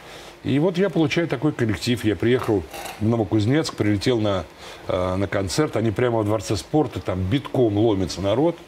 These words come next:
И говорит: «Ну давай, выходи», там мне директор филармонии, «давай прямо сразу». Так я начал работать в «Лесе песни». И мы очень здорово развились. Мы написали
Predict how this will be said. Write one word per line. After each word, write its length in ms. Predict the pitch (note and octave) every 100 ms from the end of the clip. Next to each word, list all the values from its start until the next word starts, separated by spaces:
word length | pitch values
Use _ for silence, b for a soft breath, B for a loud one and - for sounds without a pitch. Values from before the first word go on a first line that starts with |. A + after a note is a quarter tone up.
| - - B B B -
И 320 | A#2 C#3 D#3 D#3 - - - -
говорит: 320 | G#2 G#2+ G#2
«Ну 80 | B2
давай, 260 | E3 G#3+
выходи», 420 | D3 G2+ C3+ D#3 F#3+
там 240 | E2+ E2+
мне 140 | D#2
директор 440 | D2 G#2+ A2 - E2+
филармонии, 420 | A#2 A2+ F2 F2+
«давай 260 | E2+ D#3 F3
прямо 260 | C3 F#2+ D#2+
сразу». 300 | - C#3+ G#2 - B B B B B -
Так 160 | F3 D#3+
я 100 | D#3+
начал 360 | D#3+ - C3+ - B B B -
работать 440 | A#2 C3 C#3+ -
в 20 |
«Лесе 280 | A#2+ A2+ B2
песни». 420 | G2+ F#2 D#2+ G2
И 120 | F2+
мы 200 | G2 C#3
очень 400 | D3+ C#3 - B2+ - - - - - -
здорово 420 | F#2 A2 B2 G#2+
развились. 540 | A2 F#2 F2+ E2+ D2+ F#2+
Мы 80 |
написали 520 | G2 F2 E2+ A#2 G#2